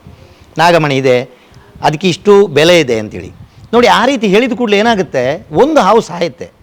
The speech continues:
ಫಸ್ಟಿಗೆ. ಒಂದು ಹಾವಿನ ಕೊಯ್ತಾರೆ ಯಾರಾದರೂ. ಈಗ ದುಡ್ಡಿನ ಆಸೆಗೋಸ್ಕರ ಮನುಷ್ಯರನ್ನೇ ಕೊಯ್ತಾರೆ, ಕೊಂದು ಬಿಡ್ತಾರೆ.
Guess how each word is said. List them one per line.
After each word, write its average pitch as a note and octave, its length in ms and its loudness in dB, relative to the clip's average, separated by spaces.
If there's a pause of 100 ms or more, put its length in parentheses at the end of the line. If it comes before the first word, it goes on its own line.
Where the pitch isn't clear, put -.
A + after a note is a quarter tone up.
(160)
ಫಸ್ಟಿಗೆ. D3 360 -6 (400)
ಒಂದು A3+ 200 2
ಹಾವಿನ G3 220 0
ಕೊಯ್ತಾರೆ F3 540 -2
ಯಾರಾದರೂ. F3 560 -4 (600)
ಈಗ F3+ 180 -2 (320)
ದುಡ್ಡಿನ G3 320 -6
ಆಸೆಗೋಸ್ಕರ G#3+ 520 0
ಮನುಷ್ಯರನ್ನೇ F#3+ 600 -2
ಕೊಯ್ತಾರೆ, F#3 680 0 (500)
ಕೊಂದು G#3 220 -2
ಬಿಡ್ತಾರೆ. A#2+ 360 -4